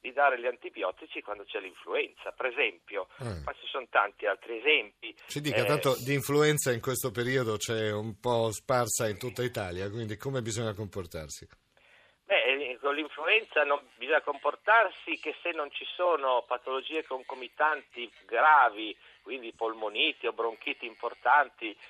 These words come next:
Speaker 1: non bisogna dare gli antibiotici, perché la, l'influenza passa da sé.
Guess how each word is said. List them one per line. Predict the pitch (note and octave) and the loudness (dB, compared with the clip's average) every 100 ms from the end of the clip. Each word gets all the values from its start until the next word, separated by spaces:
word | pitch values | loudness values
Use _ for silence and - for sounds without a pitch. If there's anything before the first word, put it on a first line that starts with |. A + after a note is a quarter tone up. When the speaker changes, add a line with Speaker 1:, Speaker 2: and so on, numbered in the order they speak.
| - - | -20 -20
Speaker 1:
non | C#3 C#3 B2+ | -6 -6 -4
bisogna | B2+ F#3 D#3+ | -4 0 2
dare | C#3 C#3+ C3+ | 4 4 2
gli | |
antibiotici, | C#3 - D#3 D3 F#3+ E3 C#3 | -4 -4 -4 -2 -2 -4 -12
perché | - A2+ B2 | -8 -6 -2
la, | A#2+ A#2 G#2 | 2 4 4
l'influenza | A#2+ A2+ C3 D3+ - - - _ | -2 -10 -6 -6 -6 -10 -12 _
passa | - D#3+ - | 2 2 2
da | B2+ A#2+ - | 0 -2 2
sé. | D#3+ A2 | 2 2